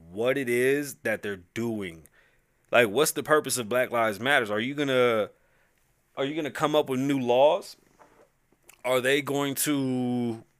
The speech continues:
uh, I don't know, put people in power that are gonna help?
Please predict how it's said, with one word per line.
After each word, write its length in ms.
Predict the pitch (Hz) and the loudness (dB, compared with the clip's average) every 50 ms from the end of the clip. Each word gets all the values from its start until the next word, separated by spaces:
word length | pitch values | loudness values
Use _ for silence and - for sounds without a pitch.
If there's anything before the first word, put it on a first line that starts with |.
| _ _ _ _ _ _ _ _ _ _ _ _ _ - - _ _ _ _ _ _ _ | _ _ _ _ _ _ _ _ _ _ _ _ _ -20 -20 _ _ _ _ _ _ _
uh, 300 | 127 123 117 117 113 104 | 0 2 2 2 2 2
I 20 | |
don't 140 | 120 160 160 | 0 -2 0
know, 100 | 123 117 | 0 -2
put 160 | 117 - 151 | -2 -2 -4
people 300 | 123 156 165 135 147 143 | -4 -4 -4 -2 -2 -2
in 80 | 131 117 | -2 0
power 500 | - - 107 104 113 120 131 139 123 - _ _ _ | 0 2 2 4 4 4 4 2 -2 -6 _ _ _
that 140 | 123 123 120 | 0 2 2
are 80 | 123 113 | 4 2
gonna 180 | 117 113 107 | 2 -2 0
help? 260 | 110 120 135 143 - | 2 2 2 2 0